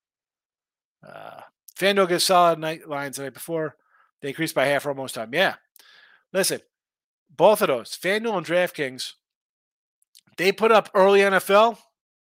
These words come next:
totally wrong. Totally wrong numbers.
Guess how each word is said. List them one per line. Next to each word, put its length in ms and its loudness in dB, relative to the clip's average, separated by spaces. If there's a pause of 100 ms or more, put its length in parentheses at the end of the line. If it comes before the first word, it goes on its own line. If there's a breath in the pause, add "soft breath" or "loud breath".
(480)
totally 460 6
wrong. 260 -14 (640)
Totally 380 2
wrong 240 -4
numbers. 460 -20